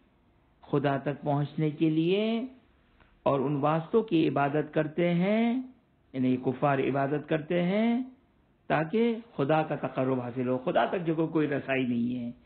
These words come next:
तो खुदा उनको बातिल करता है, इस अकीदे को रद्द करता है, deny करता है। किस तरह deny करता है, रद्द करता है?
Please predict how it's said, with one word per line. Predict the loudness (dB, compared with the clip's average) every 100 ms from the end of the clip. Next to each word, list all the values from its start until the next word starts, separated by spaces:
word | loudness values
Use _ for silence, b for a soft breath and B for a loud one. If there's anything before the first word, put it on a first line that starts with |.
| b b -8
तो | -4
खुदा | 0 0 0
उनको | -2 -2 0 -2
बातिल | -2 0 2 2 2
करता | 0 -2 -2
है, | -2 -2
इस | -4 -4 -2 -2 -4
अकीदे | -6 -2 0 0
को | 0 0 0 B B B -2
रद्द | 2 2 2
करता | -2 0 -2
है, | -2
deny | 0 2 2 0
करता | -4 -4 -4
है। | -2
किस | -4 -2
तरह | -2 -2
deny | -2 -4 -4
करता | -4 -2
है, | -2
रद्द | -2
करता | -4 -2 0
है? | -2 -6 -20